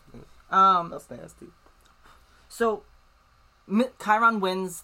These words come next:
Speaker 1: the Pinnacle game, and Mister D, Percy thinks Mister D's gonna be mad, but he's like, "Ugh, I'm taking a nap.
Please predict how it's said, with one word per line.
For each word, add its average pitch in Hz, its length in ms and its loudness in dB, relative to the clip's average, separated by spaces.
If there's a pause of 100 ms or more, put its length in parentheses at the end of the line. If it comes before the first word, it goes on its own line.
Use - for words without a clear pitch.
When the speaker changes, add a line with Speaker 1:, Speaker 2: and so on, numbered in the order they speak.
Speaker 1:
the 175 100 -6
Pinnacle 156 360 -14
game, 143 280 -14
and 147 180 -12
Mister 151 240 -14
D, 151 480 -10
Percy 208 240 -10
thinks 170 200 -12
Mister 180 200 -12
D's 170 180 -12
gonna 175 140 -8
be 170 100 -12
mad, 160 440 -8 (140)
but 135 340 -8 (200)
he's 151 160 -14
like, 139 200 -10
"Ugh, 160 220 -12 (160)
I'm 185 100 -8
taking 190 240 -6
a 139 60 -10
nap. 127 340 -8